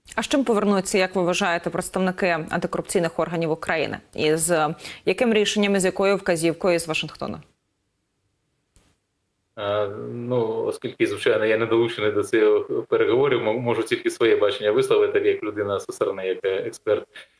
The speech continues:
Speaker 2: Е, я думаю, що вони повернуться з тим, що будуть наголошувати на тому, що, е, це, е, розгалуження відповідальності, воно призведе до зменшення ефективності роботи правоохоронних органів у боротьбі з корупцією.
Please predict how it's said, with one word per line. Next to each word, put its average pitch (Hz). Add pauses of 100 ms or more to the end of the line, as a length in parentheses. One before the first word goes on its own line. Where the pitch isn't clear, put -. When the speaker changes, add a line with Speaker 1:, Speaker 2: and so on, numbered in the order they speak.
(140)
Speaker 2:
Е, 113
я 135
думаю, 185
що 160
вони 156
повернуться 147
з 135
тим, 160
що -
будуть 131
наголошувати 123
на 117
тому, 135
що, 113 (340)
е, 110 (140)
це, 127 (160)
е, 110
розгалуження 113
відповідальності, 113 (340)
воно 123
призведе 120
до 117
зменшення 123
ефективності 113
роботи 104
правоохоронних 110
органів 123
у 123
боротьбі 113
з 113
корупцією. 104